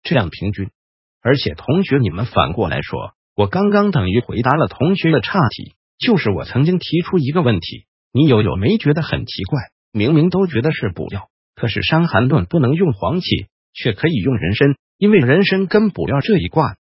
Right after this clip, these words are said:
有本质上不一样。什么补助邪气，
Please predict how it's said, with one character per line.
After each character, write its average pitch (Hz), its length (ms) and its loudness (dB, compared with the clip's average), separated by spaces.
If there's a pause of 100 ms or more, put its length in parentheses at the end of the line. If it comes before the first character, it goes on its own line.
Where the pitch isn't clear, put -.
(100)
有 92 280 2
本 80 220 -6
质 170 160 2
上 135 180 -2
不 135 100 -2
一 92 140 0
样。 120 200 -4 (500)
什 - 200 -4
么 165 100 4
补 78 180 -8
助 147 140 -4
邪 107 60 -2 (140)
气， - 280 -4